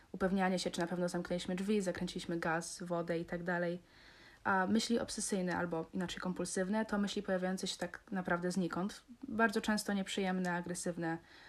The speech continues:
dotyczące śmierci, wypadków lub myśli w kontekście seksualnym. Często nawet w stosunku do osób nam bliskich, nie wiem, przyjaciół, rodziny. I dodatkowo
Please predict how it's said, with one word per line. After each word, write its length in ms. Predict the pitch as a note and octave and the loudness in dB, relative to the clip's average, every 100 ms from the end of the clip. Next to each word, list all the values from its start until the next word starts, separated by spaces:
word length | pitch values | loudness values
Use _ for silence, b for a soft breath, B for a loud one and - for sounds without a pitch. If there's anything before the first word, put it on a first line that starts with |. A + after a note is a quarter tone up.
| B | B
dotyczące 420 | G3+ F#3+ F#3+ F#3 F#3+ | -2 0 0 0 0
śmierci, 380 | G3 F3+ - | 2 0 0
wypadków 520 | F#3 F3+ F3 - F3+ - | -4 0 -2 -2 -4 -2
lub 220 | E3+ - | -4 -2
myśli 280 | F3+ - F3+ | -4 -4 -4
w 40 | |
kontekście 400 | F3+ F3 E3 F#3+ | -4 -4 -4 -6
seksualnym. 680 | - F3 - F3+ D#3+ D#3+ F3+ | -4 -4 0 0 0 -2 -4
Często 380 | F#3+ F3+ - E3+ _ | -4 -6 -6 -10 _
nawet 240 | F#3 F3 F3+ | -2 0 0
w 40 | |
stosunku 360 | - G#3 A3+ A3 | -2 -2 0 0
do 100 | G#3 | -2
osób 240 | G3+ G3 | -4 -4
nam 140 | G3+ G3 | -2 0
bliskich, 400 | G#3 - F3 F3+ | -2 -4 -8 -6
nie 100 | D#3 | -6
wiem, 80 | |
przyjaciół, 440 | - - F3 - F3+ | -8 -4 -4 -2 -4
rodziny. 380 | E3+ E3+ E3+ F#3 B B B B B B | -2 -2 -4 -4 B B B B B B
I 280 | G3 F#3+ F#3 - | -4 -2 -4 -4
dodatkowo 520 | G3 G3 - G#3 G#3 | -2 -2 -2 -4 -4